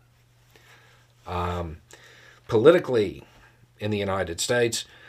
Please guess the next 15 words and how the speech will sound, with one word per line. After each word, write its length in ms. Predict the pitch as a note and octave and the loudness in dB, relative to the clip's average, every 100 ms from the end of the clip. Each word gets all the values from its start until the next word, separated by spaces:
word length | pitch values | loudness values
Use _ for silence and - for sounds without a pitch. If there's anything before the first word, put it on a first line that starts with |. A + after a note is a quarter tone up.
| - - - | -20 -20 -2
Republicans 880 | A2+ A2 C#3 C3 B2+ B2+ B2 A#2 A2+ F#2+ - | 0 4 4 4 2 0 -2 -4 -6 -8 -12
are 640 | G2 G#2+ G#2+ G#2 G2+ F#2+ F2+ - - - _ _ _ _ _ _ _ _ _ _ _ _ _ _ _ _ _ _ B2+ | 0 2 4 4 4 2 -4 -14 -20 -20 _ _ _ _ _ _ _ _ _ _ _ _ _ _ _ _ _ _ 2
basically 600 | D#3 E3 - E3 D3 C3 | 6 6 6 -2 0 0
saying 380 | - B2 A#2+ A2+ | 0 0 0 0
that 140 | G2+ | 0
Biden 340 | F2+ A2+ A2 G2+ | 2 2 0 -2
has 280 | A2+ G#2+ | -4 -4
to 100 | - | -4
hit 220 | F2+ A#2 - | -2 -2 -2
Iran 560 | G2+ F#2 G#2 G#2 G#2+ G2+ | -6 -4 -2 0 -2 -4
directly 680 | F#2 F2 A2+ A#2 A#2 A2+ | -6 -2 0 0 -2 -2
and 100 | G2+ | -2
do 160 | F#2 G2 | -6 -8
it 140 | F2+ | -8
now, 540 | F2+ A2+ A#2+ A#2+ A#2 | -6 -4 0 2 0